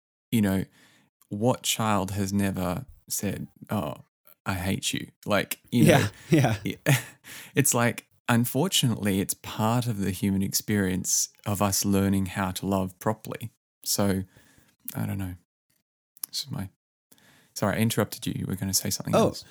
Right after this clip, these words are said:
Speaker 2: I don't know what I was gonna say, but it is, your experience of, um, being dropped into part two as your first connection to the
Speaker 1: Hmm.
Speaker 2: series is pretty common. I think
Speaker 1: Hmm.
Speaker 2: once the, the Gospel Coalition did that list, they did this list of, like,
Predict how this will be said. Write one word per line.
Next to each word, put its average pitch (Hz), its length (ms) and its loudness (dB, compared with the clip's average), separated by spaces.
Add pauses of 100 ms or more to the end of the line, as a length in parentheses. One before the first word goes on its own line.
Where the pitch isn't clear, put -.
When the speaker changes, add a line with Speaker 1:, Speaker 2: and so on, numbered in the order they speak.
(260)
Speaker 2:
I 135 80 4
don't 147 120 6
know 139 100 4
what 127 80 4
I 123 40 4
was 113 100 4
gonna 110 140 2
say, 117 280 2
but 110 140 0
it 131 120 2
is, 165 380 2 (1000)
your 143 160 4
experience 147 560 2
of, 117 300 2
um, 110 260 2
being 113 220 4
dropped 104 320 0
into 107 240 2
part 98 300 -2
two 110 520 0
as 104 200 -2
your 98 80 0
first - 560 -4 (100)
connection 101 480 0
to 95 80 -2
the 95 140 0
Speaker 1:
Hmm. 113 100 6
Speaker 2:
series 98 340 2
is 92 120 -4
pretty 98 240 -2
common. 104 520 0 (400)
I - 100 -2
think - 400 0 (180)
Speaker 1:
Hmm. 95 240 2 (180)
Speaker 2:
once 120 420 2
the, 101 600 2 (580)
the 107 80 -2
Gospel 123 380 2
Coalition 110 480 2
did 101 160 0
that 90 200 -2
list, 107 380 0
they 104 80 2
did 101 140 0
this 98 200 -2
list 104 300 -2
of, 87 100 -2
like, 90 300 -4